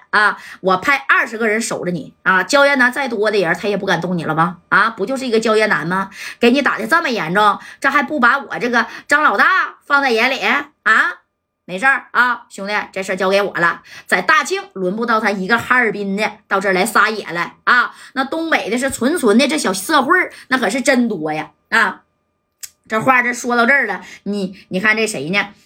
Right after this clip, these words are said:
哎，这小子，这十二两，哼，我整不了你。哎，紧接着你看呢，这张老大一合计，焦艳楠是吧？啊，你们知道焦艳楠的电话吧？啊，手下的兄弟那就说了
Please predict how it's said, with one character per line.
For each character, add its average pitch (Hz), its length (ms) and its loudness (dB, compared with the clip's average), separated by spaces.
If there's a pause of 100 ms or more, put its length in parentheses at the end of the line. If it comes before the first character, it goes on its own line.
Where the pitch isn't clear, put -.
哎， 220 280 -2 (180)
这 - 80 -18
小 - 140 -12
子， 151 80 -16 (560)
这 202 100 -2
十 196 160 -2
二 190 140 4
两， 165 180 -2
哼， - 480 -2 (400)
我 254 100 -6
整 240 240 0
不 214 60 4
了 208 300 2
你。 277 500 -2 (120)
哎， 240 380 -2
紧 190 340 -8
接 262 360 0
着 262 60 0 (120)
你 165 140 -12
看 190 180 0
呢， 165 160 -6 (280)
这 - 80 -4
张 208 200 2
老 165 140 -2
大 202 240 2
一 170 80 -4
合 160 240 -8
计， 190 80 -4
焦 220 220 0
艳 220 120 2
楠 165 220 -4
是 190 140 -2
吧？ 165 220 2 (340)
啊， 202 400 0 (1120)
你 196 120 -6
们 247 140 4
知 240 140 4
道 247 320 4
焦 262 180 -2
艳 254 80 -2
楠 170 160 -2
的 202 60 -4
电 214 180 0
话 220 180 4
吧？ 180 320 0 (160)
啊， 185 380 0 (320)
手 196 240 0
下 262 100 2
的 285 80 0
兄 233 300 2
弟 233 160 0
那 190 80 -2
就 196 80 -2
说 147 220 -2
了 - 80 -4